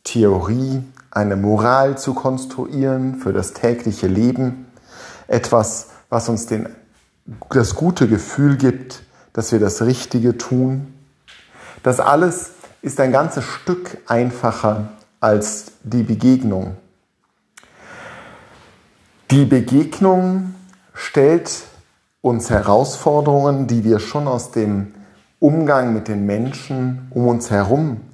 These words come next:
kennen, die aber hier natürlich noch einmal potenziert sind. Natürlich ist es ein erhebliches Stück schwerer,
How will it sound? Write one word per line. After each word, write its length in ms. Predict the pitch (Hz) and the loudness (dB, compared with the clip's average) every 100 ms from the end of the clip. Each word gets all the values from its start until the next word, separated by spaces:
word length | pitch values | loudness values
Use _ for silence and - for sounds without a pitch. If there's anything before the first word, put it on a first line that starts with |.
| _ | _
kennen, 500 | - 101 104 120 - - _ _ _ _ _ - _ - - - - | -4 0 0 -2 -6 -14 _ _ _ _ _ -20 _ -20 -18 -18 2
die 80 | 139 | 4
aber 160 | 120 110 | 6 4
hier 280 | - 143 | 4 0
natürlich 500 | 147 135 - 123 117 | 0 -2 -2 -2 -2
noch 200 | 120 113 | -4 -6
einmal 420 | 98 113 110 107 107 | -4 -2 2 2 0
potenziert 920 | - 123 120 107 98 - 107 104 107 | -4 -4 -2 -2 -2 -4 -2 -2 -2
sind. 420 | 98 - 98 - - _ _ _ _ _ _ - - - - | -8 -6 -8 -12 -20 _ _ _ _ _ _ -20 -20 -20 0
Natürlich 540 | 175 - 202 165 135 | 2 4 4 4 2
ist 200 | 143 - | -2 -2
es 340 | 117 101 - - | -4 -6 -8 -4
ein 200 | 117 113 | -4 -2
erhebliches 840 | 107 95 170 170 - 127 - 101 | -4 -4 -2 -2 0 0 0 -4
Stück 560 | - - 170 - - - | -4 -4 -2 -2 -6 -16
schwerer, 840 | - - 110 113 127 135 139 143 | -14 -4 2 4 4 2 0 -4